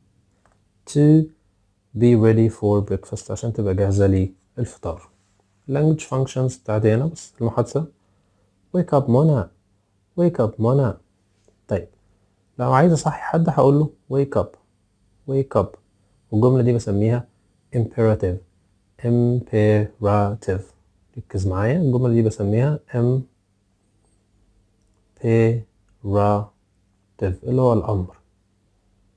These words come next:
الأمر في الإنجليش infinitive، بيبدأ بالinfinitive اللي هو الفعل في المصدر، أو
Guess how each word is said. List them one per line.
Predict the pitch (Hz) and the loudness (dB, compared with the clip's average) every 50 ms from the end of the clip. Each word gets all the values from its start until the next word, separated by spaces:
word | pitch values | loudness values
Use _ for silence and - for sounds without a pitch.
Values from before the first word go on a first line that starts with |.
| _ _ _ _ _ _ _ _ _ _ - | _ _ _ _ _ _ _ _ _ _ 0
الأمر | 131 147 160 151 | 2 4 4 4
في | 127 | 4
الإنجليش | 131 123 - 131 135 139 147 139 - - - _ _ _ _ _ _ _ _ _ _ _ _ _ _ - | 2 2 2 2 2 2 0 -2 -4 -8 -18 _ _ _ _ _ _ _ _ _ _ _ _ _ _ -4
infinitive، | 117 113 107 - - 117 117 120 113 - 143 156 156 - _ _ _ _ _ _ _ _ _ _ _ _ _ - | -2 -2 -2 -2 -2 0 0 0 0 0 -2 -2 -2 -6 _ _ _ _ _ _ _ _ _ _ _ _ _ -4
بيبدأ | 110 101 104 110 104 | -4 -2 0 0 0
بالinfinitive | 98 101 95 95 101 98 - - 113 120 123 160 | 0 0 -2 -2 -4 -6 -6 -4 -4 -2 -2 -2
اللي | 156 147 123 110 | -2 0 0 -2
هو | 110 | -2
الفعل | 107 - - 110 107 107 | -4 -4 -4 -4 -4 -4
في | - - | -4 -4
المصدر، | 98 98 104 107 117 - 151 151 - - 127 | -4 -2 -2 -2 -2 -2 -4 -4 -2 0 0
أو | 131 139 139 | 0 0 -2